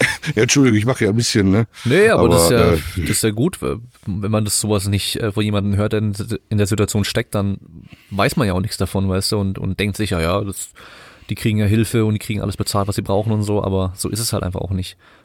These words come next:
Speaker 2: oftmals, ja. Du kriegst also das Minimum, was halt irgendwie n-, nötig ist und Sachen,
Speaker 1: Ja.
Speaker 2: wie zum Beispiel der eine, der halt eigentlich so eine, so ein, so eine Kurbel bräuchte mit Unterstützung, damit er halt einfach
Speaker 1: Mhm.
Speaker 2: flexibler ist, weil der halt sonst halt auch gar nichts machen konnte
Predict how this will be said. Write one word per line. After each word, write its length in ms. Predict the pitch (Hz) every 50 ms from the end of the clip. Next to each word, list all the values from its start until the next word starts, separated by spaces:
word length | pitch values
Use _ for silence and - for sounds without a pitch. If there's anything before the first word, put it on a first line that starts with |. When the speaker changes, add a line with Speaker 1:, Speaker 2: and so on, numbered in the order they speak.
| _
Speaker 2:
oftmals, 440 | - 98 - - - 95 95 95 -
ja. 200 | 92 92 101 104 101 -
Du 60 | - 104
kriegst 240 | - - 101 -
also 160 | 117 98 101 101
das 140 | 101 -
Minimum, 480 | - 101 104 113 117 120 117 117 117 107
was 160 | 104 104 -
halt 100 | 110 98
irgendwie 420 | 104 104 107 104 104 101 101 101 - _
n-, 140 | - - - - - - -
nötig 480 | - 110 107 107 107 110 - - 120 -
ist 240 | - 120 - - -
und 260 | 98 101 101 101 -
Sachen, 380 | - - - - 98 - 110 107
Speaker 1:
Ja. 160 | 90 85 - - - - - - - - - _ _ -
Speaker 2:
wie 80 | 107
zum 100 | - -
Beispiel 200 | 107 101 - 104
der 100 | 98 98
eine, 180 | - 95 104 113
der 140 | 110 107 101
halt 200 | 101 98 - -
eigentlich 240 | 95 95 98 95
so 100 | - -
eine, 300 | 104 104 101 98 98 98
so 120 | 98 104 104
ein, 200 | 101 101 104 - -
so 120 | - - 107
eine 80 | 104
Kurbel 320 | - - - 127 117 120 120
bräuchte 340 | - 120 120 117 110 - 110
mit 60 | 107
Unterstützung, 480 | 104 107 98 - 123 - - 135 120
damit 180 | 110 110 107 104
er 60 | 104
halt 100 | 104 101
einfach 220 | 98 107 107 101 -
Speaker 1:
Mhm. 60 | -
Speaker 2:
flexibler 540 | - - - 76 85 110 120 123 123 104 101
ist, 200 | 101 - - -
weil 100 | 104 95
der 140 | 95 95
halt 240 | 101 98 98 - - - - - - - - - - - - _ _ _ _ _ - _
sonst 300 | 127 107 - 113 113 -
halt 100 | 107 82
auch 140 | 107 -
gar 180 | - 101 104 123
nichts 160 | 131 127 -
machen 240 | - 104 - - 98
konnte 360 | 87 104 95 92 117 120 123